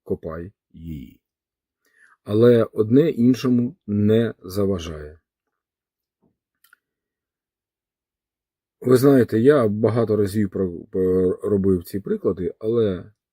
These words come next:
сподіваюсь, ви... На мене не розсердитесь за те, що я вам ще раз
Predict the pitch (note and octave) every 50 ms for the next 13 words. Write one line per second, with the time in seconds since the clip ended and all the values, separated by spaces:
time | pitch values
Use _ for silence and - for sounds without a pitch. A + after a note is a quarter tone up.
0 | _ _ _ _ _ _ - A#2 G#2 A2 G#2 G2+ G2 F#2+ F#2 F2+ F2 - F#2+ F#2
1 | F2+ F2+ F2 E2+ F2+ - _ _ _ _ _ _ _ _ _ F#2 F#2+ F#2+ F#2+ F2+
2 | F2+ F2+ F2 F2+ F2+ F2 F#2 F#2 - - - C#3+ C3 A2+ G2+ F2+ - E2 D2 -
3 | _ _ - E2 F2 F2+ - A2 G#2+ - - - F#2 F#2 F#2 F#2+ G2 F#2+ F2+ E2+
4 | - - - - A#2 C3 C3 G#2+ F#2 - _